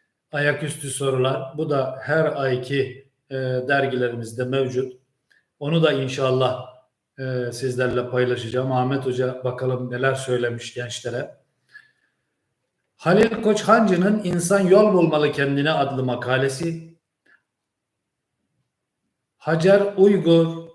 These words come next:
Başka Sesler Görev adlı makalesi, Başka İdiler Yaşarken Peyami Safa'yı anlatmış Canan Olpak Koç hanımefendi,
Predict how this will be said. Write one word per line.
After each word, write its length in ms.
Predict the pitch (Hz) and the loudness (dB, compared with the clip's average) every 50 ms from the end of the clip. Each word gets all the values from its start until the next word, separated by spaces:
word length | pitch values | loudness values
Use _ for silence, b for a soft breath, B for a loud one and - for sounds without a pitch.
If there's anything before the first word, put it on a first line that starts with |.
| - - | -20 -18
Başka 680 | 127 120 147 151 147 147 - - 185 185 180 180 180 | -8 -2 0 0 0 -2 -4 -2 0 0 0 0 -2
Sesler 840 | 180 - - 143 123 - - 147 160 165 175 - 175 - - - - - - | -4 -4 -4 -6 -6 -6 -6 -2 0 0 0 0 -2 -4 -10 -14 -18 -20 -18
Görev 720 | 135 123 113 117 143 143 147 165 170 156 131 123 - - | -18 -14 -6 -4 -2 0 2 4 4 2 2 -2 -4 -8
adlı 280 | 127 127 127 117 123 120 | -8 -10 -8 -8 -8 -8
makalesi, 1000 | 120 117 117 - 156 160 160 160 160 160 - 165 170 160 165 - - - _ _ _ _ _ _ _ _ _ _ _ _ _ b b b b b b b b b b b _ _ _ _ _ _ _ _ - | -8 -8 -6 -4 -4 0 0 0 -2 -2 -2 -4 -4 -4 -6 -10 -14 -20 _ _ _ _ _ _ _ _ _ _ _ _ _ b b b b b b b b b b b _ _ _ _ _ _ _ _ -4
Başka 380 | 139 165 180 165 165 - 226 | -2 0 0 0 -2 -2 -2
İdiler 440 | 240 233 220 190 214 208 208 190 185 | -2 -2 -4 -4 0 4 6 6 6
Yaşarken 920 | 170 170 175 175 165 - 220 226 226 226 - 180 156 139 117 - - - - _ _ _ _ _ _ _ _ _ _ | 6 4 4 4 4 2 2 0 2 2 2 2 2 2 -2 -6 -10 -16 -20 _ _ _ _ _ _ _ _ _ _
Peyami 640 | - 151 160 170 170 170 170 170 175 185 185 180 180 | -2 0 2 2 2 2 0 0 -2 -2 -2 -4 -6
Safa'yı 640 | - - - 160 151 151 - 156 151 151 156 - 151 | -10 -10 -6 -6 -6 -4 -2 0 2 2 2 2 2
anlatmış 880 | 156 156 143 143 139 135 135 143 147 147 131 - - - - - - _ _ - 139 131 | 0 -2 -2 -2 -4 -6 -6 -8 -8 -8 -8 -10 -12 -14 -16 -20 -20 _ _ -14 -14 -10
Canan 580 | 123 135 139 139 139 143 143 160 170 - - - | -6 -4 -2 -2 -2 -2 -2 -2 -4 -4 -4 -4
Olpak 540 | 139 139 135 127 - 147 143 - - - - | -4 -4 -4 -4 -4 -6 -6 -6 -10 -8 -2
Koç 260 | 147 160 160 160 - - - - - - | -2 0 0 -2 -4 -10 -14 -18 -16 -12
hanımefendi, 1000 | 123 127 131 127 123 - 127 123 120 120 120 117 143 165 165 175 175 175 - | -8 -8 -6 -6 -6 -6 -8 -8 -8 -6 -4 -2 -2 -2 -2 -4 -8 -14 -16